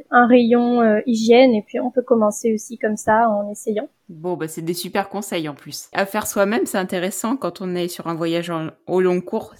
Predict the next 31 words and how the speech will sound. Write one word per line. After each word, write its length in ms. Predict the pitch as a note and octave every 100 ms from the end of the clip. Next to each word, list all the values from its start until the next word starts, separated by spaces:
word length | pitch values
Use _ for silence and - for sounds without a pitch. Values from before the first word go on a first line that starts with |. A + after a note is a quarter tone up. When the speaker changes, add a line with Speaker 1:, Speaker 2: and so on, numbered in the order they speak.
| _ _ -
Speaker 2:
Euh, 80 | D#3
c'est 160 | D#3
des 200 | E3 D#3+
ingrédients 340 | E3+ D#3+ D#3+ F3
qu'on 140 | E3
peut 120 | -
trouver 280 | - D3+ D#3
assez, 400 | D#3 - D#3 D3+ E3+
assez 200 | - D#3+
facilement, 500 | E3+ - E3 F3 F#3
je 120 | D#3+
pense. 360 | E3+ F#3+ - _ _ _ _ -
Bon, 400 | G3 G3+ A#3+ B3+
et 80 | A#3
du 160 | G#3 A3+
coup, 120 | C#4
on 120 | A#3+
en 100 | A3+
revient 300 | G3+ G3+ G#3+
en 120 | G#3
voyage. 580 | G3 F#3+ G#3+ A#3+ C4+ G4+
Euh, 520 | A3 G3+ F#3 F3+ F3 F3
vous 140 | F3+
êtes 120 | G3+
parti 340 | G3 F#3 - F#3+
du 140 | F#3
coup 140 | - G3+
de 160 | E3+
Bâle 300 | D3+ G3+ A#3
en 120 | G3+
Suisse. 520 | F#3 - F#4+ C5 -